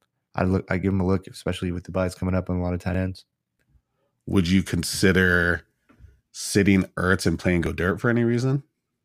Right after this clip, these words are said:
Speaker 1: That's, that's a tough one to swallow. You have to get real lucky, like last week. It's, I mean, worth a gamble, but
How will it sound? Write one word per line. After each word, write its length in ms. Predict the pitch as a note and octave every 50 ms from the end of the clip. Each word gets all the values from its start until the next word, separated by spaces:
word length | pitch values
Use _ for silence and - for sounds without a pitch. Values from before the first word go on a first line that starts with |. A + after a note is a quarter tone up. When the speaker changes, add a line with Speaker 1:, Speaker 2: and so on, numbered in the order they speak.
| _ _ _ _ _ _ _ _ _ _ _ _ _ _ _ _ _ - - _ _ _ - - - - - - - - _ _ _
Speaker 1:
That's, 340 | - F#2 G2 F#2 - - -
that's 220 | - - G#2 F#2+ F#2+
a 40 |
tough 260 | F2+ - - G2 F2 -
one 120 | F#2+ F#2
to 80 | F2+ E2+
swallow. 580 | - - - F#2 F#2 F#2+ F#2+ F#2+ F#2 F2+ F2+ F2+
You 260 | F#2 F#2 F#2+ F#2+ - _ _ _
have 160 | - G2 F#2+ -
to 60 | F2+
get 200 | E2 F#2 E2+ D#2+
real 220 | F2+ F#2+ F#2 F2+
lucky, 340 | F2+ F#2 F#2 F2+ - - F2+
like 220 | F2 F2 F2 -
last 280 | - F2 F2+ F2+ - -
week. 260 | - F2+ F2+ E2+ -
It's, 200 | F2 E2+ - - -
I 60 | - F2+
mean, 180 | F#2 F2+ F2+
worth 180 | F#2+ G2 F2+ F#2
a 40 | F2
gamble, 420 | F#2 F#2+ G2 G2 F#2 F2+ F2+ F2
but 280 | F2+ F#2 F#2 F2+ D#2+